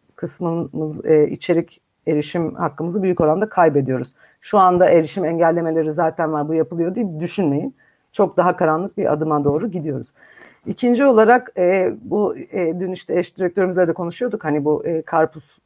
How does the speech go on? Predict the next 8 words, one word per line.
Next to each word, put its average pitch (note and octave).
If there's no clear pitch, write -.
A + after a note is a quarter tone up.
e, E3
kabuğu D3
kaçırmayalım, C#3+
e, -
gibi C#3+
ama, G3+
<laughs> -
e, E3+